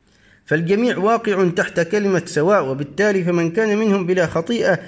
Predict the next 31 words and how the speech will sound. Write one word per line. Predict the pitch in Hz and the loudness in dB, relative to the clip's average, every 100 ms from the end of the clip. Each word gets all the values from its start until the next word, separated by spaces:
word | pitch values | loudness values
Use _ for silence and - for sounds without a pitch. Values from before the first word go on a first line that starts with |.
| - - _ | -20 -20 _
فليرمي | - 160 160 202 165 139 | -2 0 2 2 2 0
غيره | 160 202 175 151 143 139 120 | 2 2 2 2 0 0 -4
بحجر. | 117 - 165 147 - - - _ _ _ _ - | -4 -2 0 0 -2 -18 -20 _ _ _ _ -2
هكذا | 226 233 214 214 | 0 2 2 2
فما | 196 190 185 | 2 2 2
دامت | 226 214 208 | 2 0 0
الأجهزة | 175 214 202 185 | -2 -2 0 0
المعرفية | 165 147 165 208 220 | 2 2 0 -2 -2
تعبر | 160 156 151 196 170 | -2 0 -2 -2 -2
عن | 165 | -2
قنوات | 165 156 170 214 185 | 0 0 0 0 -2
اجتهادية | 143 151 156 160 208 175 | -6 -2 0 0 -2 -4
بتأسيسها | 156 156 143 220 180 170 | -2 -4 -4 -8 -4 -2
القبلي | 143 147 156 220 | -2 -2 -4 -4
للنظر | 185 160 214 220 214 - - - _ _ _ _ - | -2 0 0 0 -2 -4 -18 -20 _ _ _ _ -2
ومن | 170 180 165 | 2 2 2
ثم | 151 233 202 | 0 0 0
فهمها | 170 233 208 170 156 | 2 0 2 2 2
للنص، | 156 180 240 - - - _ _ _ | 0 0 0 -2 -14 -20 _ _ _
فإن | - 226 247 220 | -4 -2 0 2
من | 214 | 0
الطبيعي | 208 208 208 233 233 240 226 202 | 0 -2 -2 -2 -2 -2 -2 -2
أن | 208 | 0
لا | 220 | 0
يكون | 196 208 214 | 0 0 -2
لأي | 196 220 208 | 0 0 0
منها | 202 208 196 180 | 0 2 2 0
حق | 214 202 | -2 -2
النيابة | 190 170 185 214 190 | 0 2 2 0 0
المطلقة | 180 208 202 196 180 | -2 -2 -4 -2 0
للنص | 151 165 208 | 0 2 0